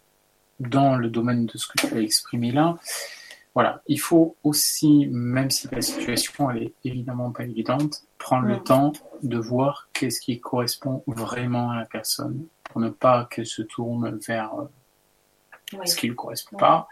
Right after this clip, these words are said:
Speaker 2: Ouais.
Speaker 1: et ce qui lui ferait plus de mal qu'autre chose.
Speaker 2: Mm.
Speaker 1: Donc, euh,
Speaker 2: Mm.
Speaker 1: toujours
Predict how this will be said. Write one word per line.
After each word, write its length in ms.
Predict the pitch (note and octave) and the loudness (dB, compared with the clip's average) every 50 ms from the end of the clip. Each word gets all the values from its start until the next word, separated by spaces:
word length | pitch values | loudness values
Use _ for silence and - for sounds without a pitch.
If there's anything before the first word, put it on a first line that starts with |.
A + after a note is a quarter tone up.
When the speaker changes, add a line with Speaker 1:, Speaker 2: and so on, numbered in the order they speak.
| - - - - | -20 -20 -20 -18
Speaker 2:
Ouais. 60 | - - | -8 0
Speaker 1:
et 40 | - | 0
ce 80 | - - | 0 0
qui 80 | - B2 | 0 -4
lui 80 | A2+ | -4
ferait 180 | - - - - | -2 -2 -4 -4
plus 160 | - - C3+ | -2 -2 0
de 60 | C3 | 0
mal 120 | C3 C#3+ D3 | 0 -2 -4
qu'autre 180 | - B2+ - | -4 -10 -12
chose. 220 | - - - - - - | -12 -14 -14 -18 -16 -18
Speaker 2:
Mm. 40 | - - _ | -20 -6 _
Speaker 1:
Donc, 260 | - C#3 D3+ D3 - | 2 2 2 4 2
euh, 160 | D3 C#3 C3 A#2+ - | 2 2 2 -2 -4
Speaker 2:
Mm. 160 | G#3 G#3 G3+ G3+ G3+ - _ _ | -6 -6 -4 -6 -10 -14 _ _
Speaker 1:
toujours 640 | - G3+ G3 D#3+ C#3 C3+ C#3+ E3 - - - - | -2 0 2 4 6 6 6 6 4 0 -10 -20